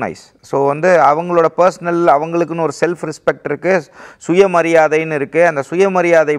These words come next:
போற மாதிரி விஷயங்கள்லாம் அடியேன் என்னைக்குமே, இன்னைக்கு இல்ல, என்னைக்குமே நான் செய்ய மாட்டேன். அது உங்களுக்கு என்னை பத்தி நல்லா தெரியும். So அதனால உங்களுடைய ரகசியம் உங்களுக்கு மட்டும்தான் தெரியும். So அதனால அந்த மாதிரி விஷயங்கள் இருக்கும். அதுக்கு தகுந்த மாதிரி என்னென்னலாம் அது ஜெனரலா நிறைய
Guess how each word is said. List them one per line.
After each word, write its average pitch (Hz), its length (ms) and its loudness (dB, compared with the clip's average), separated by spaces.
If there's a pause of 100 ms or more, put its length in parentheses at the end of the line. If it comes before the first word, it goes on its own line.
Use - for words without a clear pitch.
போற 151 240 2
மாதிரி 156 220 2 (120)
விஷயங்கள்லாம் 143 720 0
அடியேன் 147 400 -2
என்னைக்குமே, 151 480 -6
இன்னைக்கு 143 300 -8
இல்ல, 160 120 2 (140)
என்னைக்குமே 151 460 -6
நான் 139 120 -10
செய்ய 139 220 0
மாட்டேன். 135 260 2
அது 135 120 -4
உங்களுக்கு 127 280 -6
என்னை 123 160 -6
பத்தி 139 240 -6
நல்லா 123 180 0 (140)
தெரியும். 143 300 -4 (520)
So - 120 0
அதனால 139 300 2 (580)
உங்களுடைய 175 440 2 (100)
ரகசியம் 180 460 -2
உங்களுக்கு 156 380 -4
மட்டும்தான் 160 460 -2
தெரியும். 156 280 -4 (200)
So 139 160 0
அதனால 147 260 2 (120)
அந்த 147 160 -8
மாதிரி 165 160 2 (100)
விஷயங்கள் 156 440 -2
இருக்கும். 160 360 -4
அதுக்கு 160 280 0
தகுந்த 170 300 0
மாதிரி 175 200 2 (320)
என்னென்னலாம் 180 640 2
அது 156 140 2 (320)
ஜெனரலா 165 420 2
நிறைய 151 220 -2